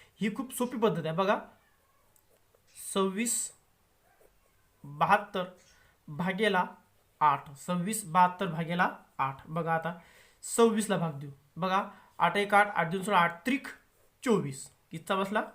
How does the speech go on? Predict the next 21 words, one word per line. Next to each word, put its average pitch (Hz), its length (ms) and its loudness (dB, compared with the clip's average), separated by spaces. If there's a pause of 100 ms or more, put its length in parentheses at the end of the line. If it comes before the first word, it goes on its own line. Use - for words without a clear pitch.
(140)
तीनचा. 180 280 -4
आठ 165 340 -2
त्रिक - 300 -6
चोवीस. 185 420 -2 (360)
सव्वीस 208 440 0
मधले 226 340 2
चोवीस 208 380 0
गेले, 214 200 0
चोवीसचा 202 420 0
भाग 226 120 0
बसला 254 120 0
ना, 226 100 2
आठ 165 340 -2
त्रिक 220 220 -4 (240)
चोवीस. 226 420 -2 (480)
सव्वीस 202 280 -2
मधले 233 200 2
चोवीस 220 320 -2
गेले, 226 140 0
किती 226 200 -4
उरले? 226 300 0